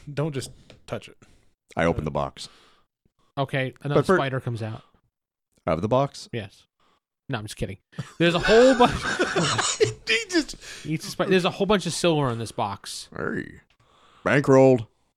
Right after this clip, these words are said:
Speaker 3: In fact, uh, if you dump it out, it looks to be approximately three hundred silver.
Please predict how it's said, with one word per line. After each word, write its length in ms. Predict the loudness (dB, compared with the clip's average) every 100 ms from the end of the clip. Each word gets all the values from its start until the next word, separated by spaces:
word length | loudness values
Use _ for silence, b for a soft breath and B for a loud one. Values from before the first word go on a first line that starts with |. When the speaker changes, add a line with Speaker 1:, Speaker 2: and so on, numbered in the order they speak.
| _ _ _ _ _ -14
Speaker 3:
In 80 | -10
fact, 420 | -4 -2 -2 0
uh, 320 | 2 2 0
if 80 | -2
you 40 | -2
dump 260 | 0 2
it 60 | 2
out, 300 | 2 2 0
it 160 | -6 -2
looks 340 | -4 -4 -14 -6
to 120 | -6
be 240 | -4 -2 -2
approximately 640 | 2 2 2 -2 -8 -8
three 260 | -6 -4
hundred 300 | -2 -2 -4
silver. 380 | -6 -8 -8 -14